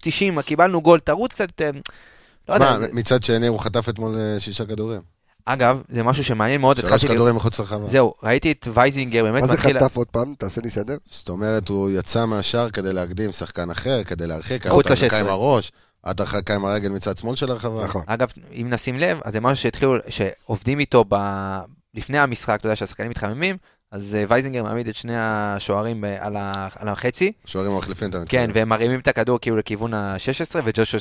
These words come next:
Speaker 1: יוצא עם הראש, שזה משהו חדש שהם לא עשו עד היום, שג'וש יוצא עם הראש ומתחיל, ו-,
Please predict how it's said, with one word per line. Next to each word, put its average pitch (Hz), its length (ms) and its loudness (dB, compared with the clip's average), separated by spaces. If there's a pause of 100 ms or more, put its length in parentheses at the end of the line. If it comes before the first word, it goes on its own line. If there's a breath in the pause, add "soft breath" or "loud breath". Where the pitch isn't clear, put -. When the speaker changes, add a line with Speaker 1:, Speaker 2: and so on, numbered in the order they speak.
(160)
Speaker 1:
יוצא 117 240 -4
עם 110 100 -4
הראש, 113 160 -2
שזה 110 120 -2
משהו 120 220 0
חדש 113 300 2
שהם 107 160 -6
לא 113 80 0
עשו 117 180 2
עד 101 100 0
היום, 143 220 0 (220 soft breath)
שג'וש 123 360 0
יוצא 117 180 0
עם 120 140 -2
הראש 131 260 4
ומתחיל, 110 360 -4
ו-, 104 240 -8